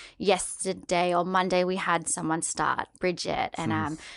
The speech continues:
Speaker 1: she actually resigned from Priceline, and she was the buyer that brought us into Priceline, and we've heard that she,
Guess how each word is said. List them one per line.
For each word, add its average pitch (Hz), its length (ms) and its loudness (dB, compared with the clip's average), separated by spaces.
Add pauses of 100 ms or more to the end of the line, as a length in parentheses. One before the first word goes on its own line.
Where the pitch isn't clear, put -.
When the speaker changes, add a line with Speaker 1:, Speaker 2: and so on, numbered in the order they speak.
(100)
Speaker 1:
she - 140 0
actually 226 640 2
resigned 202 500 2
from 196 140 -2
Priceline, 185 720 0
and 180 140 -4
she 185 140 -2
was 185 140 0
the 180 80 -4
buyer 170 260 4
that 160 200 0 (340)
brought 185 180 4
us 185 120 2
into 175 160 -4
Priceline, 180 420 0
and 170 320 -8
we've 196 300 0 (560)
heard 190 220 0
that - 100 -4
she, 180 340 2